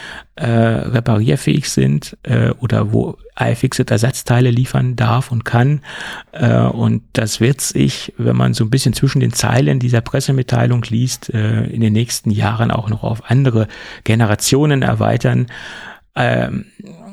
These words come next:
das klingt alles sehr, sehr interessant und sehr, sehr gut. Und, äh, Logitech hat auch schon bekannt gegeben, auch so ein bisschen indirekt, dass sie die zukünftigen Produktgenerationen auch immer mehr auf diese Selbstreparaturfähigkeit anpassen wollen.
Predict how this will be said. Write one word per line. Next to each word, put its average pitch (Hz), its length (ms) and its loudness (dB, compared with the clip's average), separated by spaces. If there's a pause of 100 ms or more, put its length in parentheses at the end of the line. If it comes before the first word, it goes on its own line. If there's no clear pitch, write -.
(320)
das - 220 -2
klingt 143 240 -2
alles 120 240 0
sehr, 120 140 0
sehr 120 140 0
interessant 113 440 -4
und 120 80 -2
sehr, 117 140 0
sehr 107 120 0
gut. 107 360 -4
Und, 110 240 0
äh, 120 180 0
Logitech 123 400 -2
hat 131 120 -2
auch - 100 -2
schon 117 400 2
bekannt 120 340 0
gegeben, 120 600 0 (640)
auch 135 300 0
so 135 100 0
ein 123 60 2
bisschen 123 240 0
indirekt, 120 560 0 (420)
dass 113 180 0
sie 113 100 2
die 107 260 0
zukünftigen 123 1160 0 (100)
Produktgenerationen 120 1300 0
auch - 220 -4
immer 120 300 0
mehr 113 460 4
auf 117 220 -2
diese 113 560 2
Selbstreparaturfähigkeit 113 2000 -2
anpassen 104 600 -2
wollen. 101 260 0